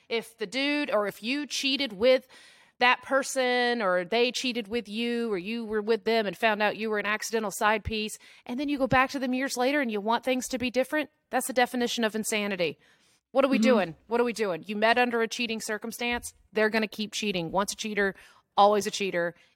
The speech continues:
Speaker 1: if that's how you got with them. Now, if you meet someone down the road and they're like, "Yo, I did some dumb cheating, like, in college or whatever back in the day," but now they've grown up and they're in a real relationship now, that's totally different. That, I think that describes most of us as adults. You know, we made mistakes in the past.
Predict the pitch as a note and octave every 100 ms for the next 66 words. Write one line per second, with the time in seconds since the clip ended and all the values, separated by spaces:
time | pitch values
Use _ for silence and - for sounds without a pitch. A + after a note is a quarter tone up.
0 | - G3+ - F3+ E3+ G3 F3 F3+ D#3+ D#3+
1 | D3 D#3 - - - A3 G3 F#3+ A#3 C#4+
2 | C4+ - A3+ G#3 G3 F#3 F#3 F3+ E3+ E3
3 | D#3+ F3 F3 E3+ E3+ E3 E3 - F3+ -
4 | E3+ F3 E3 - F3 E3 E3 D#3 - D3
5 | D#3 D3 E3 D3+ D3+ D#3 F3 F3 E3+ D#3+
6 | D3+ D3+ E3+ E3 D#3 - - - - C4+
7 | A#3+ G3 G#3 F#3 F3+ F3 F3 - - _
8 | _ - G3 G3 F#3 F3+ E3+ F3 D#3+ E3
9 | D#3+ E3+ D#3+ D#3+ D#3+ D#3+ A3+ A3+ - A#3
10 | G#3 G3 F#3+ G3 F3+ - F#3 - - G3+
11 | G#3+ G3 F#3 - - F3 D#3+ - D#3+ D3+
12 | - E3+ E3+ - - - F3 D#3+ - D#3+
13 | E3+ - F#3+ F3 F3 F3+ F3 E3+ - F3+
14 | E3 F3+ F3+ F3 F3